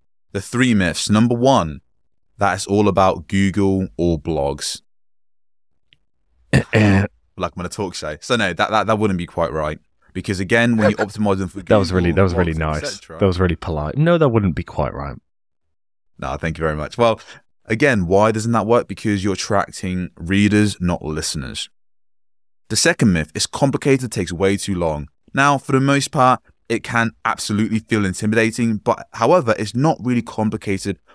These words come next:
Speaker 1: when you have a framework to follow, which is optimizing for discoverability, having the right keywords in your title, visibility, being seen and clicked on over the competition, user engagement,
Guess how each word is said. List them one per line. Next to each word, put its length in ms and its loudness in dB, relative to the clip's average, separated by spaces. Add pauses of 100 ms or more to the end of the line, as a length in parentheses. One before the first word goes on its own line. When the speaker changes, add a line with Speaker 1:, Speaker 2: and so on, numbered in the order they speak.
Speaker 1:
when 140 2
you 80 4
have 180 2
a 80 2
framework 600 0
to 100 -10
follow, 460 0
which 260 -4
is 280 2 (360)
optimizing 500 2
for 80 -2
discoverability, 800 0 (120)
having 240 2
the 60 2
right 200 0
keywords 300 -2
in 80 -4
your 60 -4
title, 380 2 (360)
visibility, 600 2
being 260 0
seen 220 -2
and 100 -2
clicked 180 -8
on 80 -6
over 80 -6
the 80 -14
competition, 460 -2 (600)
user 300 2
engagement, 440 2